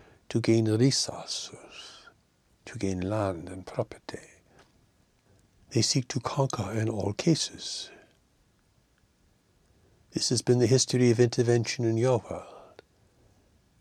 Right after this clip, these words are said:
And so do not assume it is different in the universe. The true allies of humanity would never do these things. They would only send their wisdom and their warning,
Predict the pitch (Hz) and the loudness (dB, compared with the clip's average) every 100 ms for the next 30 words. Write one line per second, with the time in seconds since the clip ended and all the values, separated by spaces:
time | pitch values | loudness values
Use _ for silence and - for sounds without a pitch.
0 | _ _ _ _ _ _ _ _ _ - | _ _ _ _ _ _ _ _ _ -6
1 | 104 131 131 156 147 - 120 - 151 113 | 0 2 6 8 8 6 2 6 6 6
2 | 113 98 117 - 98 90 101 90 101 98 | 2 2 0 0 -6 -6 -8 -8 -8 -4
3 | 107 87 95 101 - - - _ _ _ | -6 -6 -10 -14 -16 -20 -20 _ _ _
4 | _ _ _ _ _ _ _ _ _ _ | _ _ _ _ _ _ _ _ _ _
5 | _ _ _ _ _ _ _ _ _ _ | _ _ _ _ _ _ _ _ _ _
6 | _ _ 139 - 165 139 127 123 113 123 | _ _ 0 6 10 12 12 12 8 4
7 | - 139 135 127 135 131 127 135 - 104 | 2 4 4 4 4 4 4 2 0 -2
8 | - 95 92 78 - - - 80 - - | -2 -4 -4 -10 -12 -14 -16 -20 -20 -20
9 | _ - _ - - _ _ _ _ _ | _ -20 _ -20 -20 _ _ _ _ _
10 | _ _ _ _ _ _ _ - 113 120 | _ _ _ _ _ _ _ 6 8 8
11 | 120 131 135 - 139 127 123 120 113 123 | 8 8 8 6 4 4 4 4 4 2
12 | - - - - _ _ - 101 104 101 | 2 -4 -14 -20 _ _ -8 -4 -2 0
13 | 98 98 - - | 0 -2 -6 -14